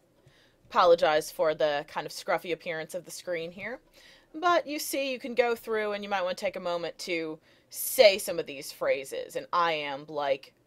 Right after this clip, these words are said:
awake or of mice and men. A trochee like Pittsburgh, Douglas County.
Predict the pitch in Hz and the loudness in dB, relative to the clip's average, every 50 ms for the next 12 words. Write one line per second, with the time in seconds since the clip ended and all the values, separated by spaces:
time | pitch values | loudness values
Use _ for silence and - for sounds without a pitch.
0 | _ _ _ _ - 185 175 170 170 160 143 - _ - - _ - _ _ _ | _ _ _ _ 2 2 4 6 4 2 2 0 _ -20 -20 _ -20 _ _ _
1 | _ _ _ _ _ _ - 180 175 156 156 143 131 135 - _ _ _ _ - | _ _ _ _ _ _ -2 0 0 2 2 2 0 0 -2 _ _ _ _ 2
2 | 190 180 170 165 165 175 160 151 147 135 135 - - - - - - 160 151 147 | 4 4 4 4 2 -4 -6 -6 -4 -4 -6 -8 -10 -14 -12 -8 -6 -6 -6 -6
3 | 143 151 139 131 131 - - _ _ _ _ _ _ _ - - _ _ _ _ | -8 -8 -8 -6 -8 -8 -14 _ _ _ _ _ _ _ -20 -20 _ _ _ _
4 | _ _ _ _ - - 170 - - - 202 196 180 175 - - 120 110 120 117 | _ _ _ _ -12 -12 -10 -10 -8 -2 2 4 4 4 2 -2 -12 -10 -4 -2
5 | 131 131 135 - - - _ _ _ _ _ - - 302 262 - - - - - | 0 0 0 0 -2 -16 _ _ _ _ _ 0 2 2 2 2 0 -10 -8 -8
6 | 85 62 - - _ _ - _ _ _ _ _ _ _ _ _ _ _ _ _ | -8 -8 -8 -14 _ _ -20 _ _ _ _ _ _ _ _ _ _ _ _ _
7 | _ _ _ _ _ - 254 226 220 208 180 165 120 104 - - - - - - | _ _ _ _ _ 2 4 4 4 2 2 -4 -4 -4 -6 -12 -18 -16 -8 -8
8 | 165 131 - 151 - - - - | -8 -8 -8 -12 -16 -18 -18 -20